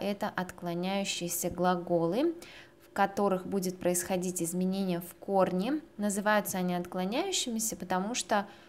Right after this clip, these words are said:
в них есть так называемые отклонения, то есть изменения. И мы будем говорить об изменении, а, буквы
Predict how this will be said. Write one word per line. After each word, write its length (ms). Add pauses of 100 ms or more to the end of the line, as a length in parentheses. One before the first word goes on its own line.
(140)
в 80
них 200
есть 360
так 220
называемые 680
отклонения, 800 (380)
то 80
есть 260
изменения. 800 (540)
И 220
мы 180
будем 300
говорить 480
об 200
изменении, 920 (140)
а, 200
буквы 560